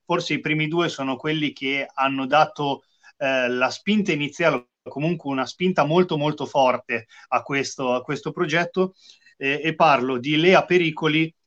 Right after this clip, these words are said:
e Nicola Pietrangeli, che sono due, eh, atleti storici italiani che tra l'altro entrambi hanno combattuto contro un tumore.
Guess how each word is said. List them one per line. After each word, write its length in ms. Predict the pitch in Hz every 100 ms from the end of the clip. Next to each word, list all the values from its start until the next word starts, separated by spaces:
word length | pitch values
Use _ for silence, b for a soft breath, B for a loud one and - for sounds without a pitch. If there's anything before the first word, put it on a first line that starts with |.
| _
e 260 | - 156 156
Nicola 440 | 151 156 156 139 135
Pietrangeli, 760 | 135 127 127 123 120 120 120 - _ _ b b _
che 380 | - 160 151 143
sono 380 | - 156 156 143
due, 580 | 135 160 151 139 135
eh, 100 | 135
atleti 680 | 135 127 120 120 147 147 139
storici 800 | 120 - 208 190 139 120 - 110 _ _
italiani 720 | - 139 170 175 170 170 190 190 _ _ _ _ _ _
che 160 | 175
tra 140 | 175 196
l'altro 340 | 185 185 185
entrambi 760 | 170 180 196 175 165 165 175 185
hanno 380 | 156 160 160 175
combattuto 1040 | - 165 165 196 202 147 139 165 180 190 _ _ _ _
contro 760 | - 165 160 160 170 180 190 - _ _
un 200 | 151 131
tumore. 600 | 131 160 170 127 107